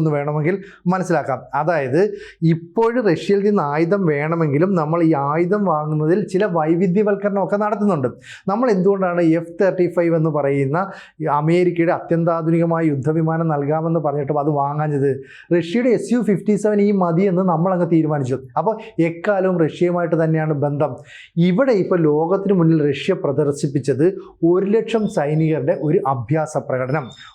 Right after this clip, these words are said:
മുന്നൂറ്റി മുപ്പത്തിമൂന്ന് വിമാനങ്ങൾ പങ്കെടുത്തു, ഇരുന്നൂറ്റി അമ്പത് യുദ്ധക്കപ്പല്-, യുദ്ധക്കപ്പലുകൾ പങ്കെടുത്തു. ഏതാണ്ട്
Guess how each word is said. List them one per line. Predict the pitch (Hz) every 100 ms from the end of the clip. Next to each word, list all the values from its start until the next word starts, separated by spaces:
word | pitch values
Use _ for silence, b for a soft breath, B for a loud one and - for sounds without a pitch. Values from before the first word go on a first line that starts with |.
| -
മുന്നൂറ്റി | 170 190 202 220 226 202
മുപ്പത്തിമൂന്ന് | 156 - 180 180 180 185
വിമാനങ്ങൾ | 170 143 143 156 165 156
പങ്കെടുത്തു, | 151 135 127 127 110 143 - b b -
ഇരുന്നൂറ്റി | 160 180 190 220 214 226
അമ്പത് | 139 147 160 175 147
യുദ്ധക്കപ്പല്-, | 131 123 160 160 147 147 151 170 B B 151
യുദ്ധക്കപ്പലുകൾ | 160 151 165 156 - 185 175 143
പങ്കെടുത്തു. | 143 139 139 143 165 - B B -
ഏതാണ്ട് | 175 196